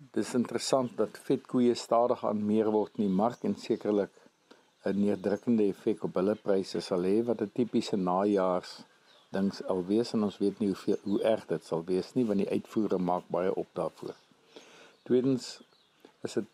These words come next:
interessant, en ons sal hom verder dophou, maar die informele mark vir skape begin al sterker word as gevolg van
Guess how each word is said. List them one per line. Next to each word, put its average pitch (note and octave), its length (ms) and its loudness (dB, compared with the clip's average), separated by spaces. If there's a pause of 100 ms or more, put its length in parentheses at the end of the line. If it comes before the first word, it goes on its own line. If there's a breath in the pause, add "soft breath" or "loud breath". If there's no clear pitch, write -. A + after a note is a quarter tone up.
(240)
interessant, A#2 600 0
en B2+ 100 0
ons G#2+ 120 0
sal A2+ 140 0
hom G#2+ 120 0
verder A#2+ 400 2
dophou, G#2+ 380 2
maar G#2 180 2
die A2+ 160 2
informele A#2 600 2
mark G2 300 0 (100)
vir G#2+ 80 -6
skape A2 580 0 (1000 loud breath)
begin A#2 340 0
al B2+ 200 4
sterker G#2 600 -2
word F2 340 -2
as - 140 -6
gevolg A#2+ 480 -2
van G#2 320 0